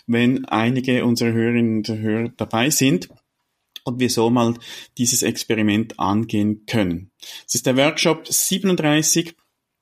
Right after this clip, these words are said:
am Freitag um siebzehn Uhr. Und wir haben da auch noch eine,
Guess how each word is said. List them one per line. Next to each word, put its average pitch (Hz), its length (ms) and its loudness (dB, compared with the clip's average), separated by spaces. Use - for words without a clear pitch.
am 127 300 2
Freitag 131 880 0
um 117 260 0
siebzehn 127 460 0
Uhr. 104 200 -2
Und 139 180 0
wir 143 100 2
haben 131 220 2
da 135 320 2
auch 135 420 0
noch 123 420 0
eine, 98 1080 0